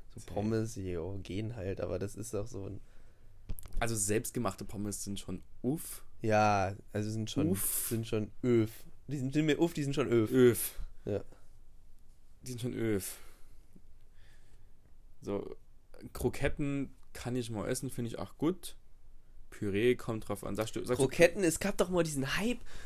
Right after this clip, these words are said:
Speaker 1: wo man immer, ich weiß nicht, wo, wie der entstanden ist, aber immer dieses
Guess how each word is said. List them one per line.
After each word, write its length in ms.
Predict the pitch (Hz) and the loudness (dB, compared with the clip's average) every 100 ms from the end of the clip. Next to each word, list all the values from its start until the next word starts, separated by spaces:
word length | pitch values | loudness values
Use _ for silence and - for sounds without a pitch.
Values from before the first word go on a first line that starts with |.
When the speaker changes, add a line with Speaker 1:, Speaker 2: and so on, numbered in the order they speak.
| - 160 | -4 2
Speaker 1:
wo 60 | |
man 140 | 160 - | 4 4
immer, 220 | 208 196 175 | 6 4 4
ich 120 | - | -2
weiß 200 | 180 214 | 0 2
nicht, 140 | 180 | 2
wo, 60 | 180 | 0
wie 180 | 160 185 | -2 4
der 140 | 214 | 4
entstanden 500 | 131 - - 190 190 | 4 2 0 0 0
ist, 140 | 165 110 | 0 2
aber 100 | 139 | 2
immer 120 | 196 | 2
dieses 240 | 160 139 | -2 -6